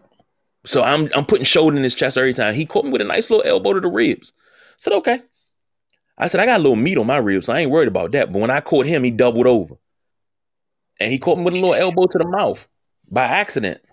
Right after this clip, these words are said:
He was, "Oh, I'm so sorry. I'm so sorry. Please, please, please." I was like, "Dog, it's a part of the game." But when you get on that court and you get back out there and you playing high school ball and you playing A A U, don't let no, don't you tell nobody you sorry. You go out there and you give it your all. Like, we beat him up bad too.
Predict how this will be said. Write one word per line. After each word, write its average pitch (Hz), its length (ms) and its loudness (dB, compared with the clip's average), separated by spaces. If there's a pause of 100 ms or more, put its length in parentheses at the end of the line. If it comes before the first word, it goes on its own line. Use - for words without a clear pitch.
He 165 140 0
was, 147 80 -2
"Oh, 196 180 2
I'm 175 100 0
so 220 180 2
sorry. 180 220 -2
I'm 185 80 -2
so 196 140 0
sorry. 165 160 -2
Please, 220 260 0
please, 214 180 0
please." 208 180 -2 (340)
I - 40 -8
was 330 60 -4
like, 359 100 -2
"Dog, 359 280 2 (100)
it's 233 100 -2
a 262 40 -2
part 269 220 -2
of 269 60 -4
the 240 60 -2
game." 262 440 0 (800)
But 151 120 2
when 175 120 2
you 247 140 0
get 247 120 0
on 233 120 2
that 208 160 0
court 262 260 0
and 151 80 -4
you 220 120 2
get 214 140 -2
back 208 220 -2
out 208 160 0
there 202 100 0
and 160 100 -2
you 214 100 -4
playing 196 240 0
high 175 220 -2
school - 180 -2
ball 185 160 0
and 190 100 0
you 180 60 -4
playing 185 260 -2
A 196 200 4
A 196 40 4
U, 202 160 -2
don't 226 160 2
let 247 120 0
no, 220 240 2
don't 277 200 0
you 302 60 0
tell 247 180 0
nobody 214 360 2
you 202 80 -2
sorry. 240 380 0 (1300)
You 202 180 2
go 240 140 4
out 214 120 2
there 220 120 2
and 202 80 0
you 220 100 -2
give 190 180 -2
it 190 140 -4
your 175 80 -2
all. - 300 0
Like, 214 180 2
we 285 160 2
beat 220 220 2
him 277 180 2
up 233 160 2
bad 302 260 2
too. 415 400 6